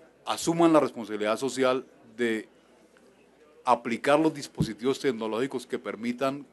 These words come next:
que no pueda utilizarse en Colombia un celular robado. Eso es lo principal. Eh, lo segundo, hay una estructura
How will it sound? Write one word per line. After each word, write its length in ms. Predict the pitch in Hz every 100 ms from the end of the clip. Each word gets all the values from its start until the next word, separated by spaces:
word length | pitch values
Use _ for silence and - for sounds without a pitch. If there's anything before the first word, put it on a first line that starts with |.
| _
que 160 | - 120
no 400 | 110 123 131 135 - - - _
pueda 220 | 143 135
utilizarse 680 | 143 135 110 104 131 123 139
en 80 |
Colombia 400 | 123 107 104 110
un 60 | 117
celular 420 | 123 113 98 98 - -
robado. 380 | 107 107 90
Eso 140 | 90 120
es 40 |
lo 140 | 117 120
principal. 600 | 113 95 92 104 98 85 _ _ - - _ _ _ _ _ _ _ _ _
Eh, 220 | 110 101 101 _ - - -
lo 140 | 120
segundo, 420 | 110 117 135 175 180
hay 80 |
una 120 | 160 165
estructura 880 | 165 139 120 - 175 185 175 180